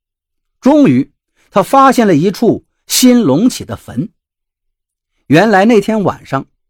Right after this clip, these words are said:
野生动物们竟然用自己的爪子刨了一个坑，把古丽先生安葬了。保护区老板感到很惊讶，想了很久，他终于明白了野生动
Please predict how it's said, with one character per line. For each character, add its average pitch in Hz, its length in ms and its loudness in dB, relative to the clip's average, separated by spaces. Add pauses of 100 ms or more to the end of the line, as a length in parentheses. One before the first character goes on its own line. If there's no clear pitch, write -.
(300)
野 190 220 4
生 285 220 2
动 311 260 4
物 185 120 2
们 156 320 -2
竟 214 220 0
然 175 180 2
用 233 180 2
自 233 180 -2
己 143 100 -6
的 160 120 -2
爪 98 320 -8
子 165 140 -4
刨 135 320 -8
了 165 80 -2
一 123 120 -4
个 107 140 -12
坑， 214 280 -6 (580)
把 123 160 -2
古 113 280 -10
丽 131 100 -2
先 139 300 -4
生 - 220 -12
安 139 200 -6
葬 180 200 -8
了。 - 120 -14 (1500)
保 175 260 4
护 254 180 0
区 240 140 2
老 220 200 2
板 160 200 0
感 110 200 -4
到 131 120 -2
很 95 200 -16
惊 135 260 -4
讶， 143 180 -8 (840)
想 180 300 0
了 196 100 4
很 220 260 -2
久， - 300 -6 (380)
他 147 120 -4
终 233 260 0
于 160 100 2
明 139 260 0
白 156 140 0
了 120 120 -4
野 110 220 -8
生 151 240 -4
动 147 180 0